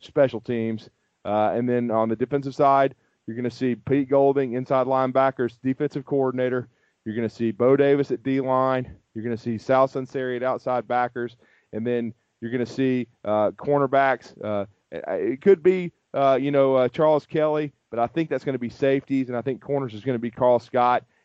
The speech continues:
And I, and then instead of going six and four like he did with the coaching staff last year, he's gonna go back to a, a five and five on each side of the ball. And I think that's a solid staff. We'll see how it all works out, but I like the, the mix of experience and youth,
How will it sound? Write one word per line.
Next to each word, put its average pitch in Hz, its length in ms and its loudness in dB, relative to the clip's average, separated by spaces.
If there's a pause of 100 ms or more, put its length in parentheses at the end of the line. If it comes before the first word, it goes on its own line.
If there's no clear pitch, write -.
(120)
And 117 100 -2
I, 120 160 0 (120)
and 139 260 0
then 147 60 0
instead 147 220 -2
of 156 80 0
going 147 220 0
six - 320 -2
and 139 160 -4
four 156 300 2
like 123 200 0
he 127 80 -14
did 131 180 -4
with 113 120 -10
the 120 80 -10
coaching 123 320 -2
staff 120 300 -2
last 127 340 2
year, 117 260 -2 (300)
he's 127 140 -4
gonna 135 160 0
go 127 120 0
back 127 220 0
to 120 140 0
a, 107 160 0
a 104 60 -4
five 131 360 2
and 110 140 -6
five 123 360 2
on 110 140 -4
each 110 180 -10
side 117 240 -2
of 107 60 -6
the 104 60 -8
ball. 107 420 0 (300)
And 117 100 -6
I 120 40 -4
think 170 160 -4
that's 165 160 -2
a 160 40 -8
solid 160 400 2
staff. 143 460 0
We'll 123 120 -8
see 143 380 -2 (260)
how 127 220 4
it 123 60 4
all 135 180 6
works 135 300 -2
out, 127 280 4
but 107 80 -4
I 107 200 0
like 131 300 -2
the, 117 240 -4
the 120 80 -10
mix 139 300 -6
of 123 100 -10
experience 135 680 -6
and 117 160 -4
youth, 131 320 0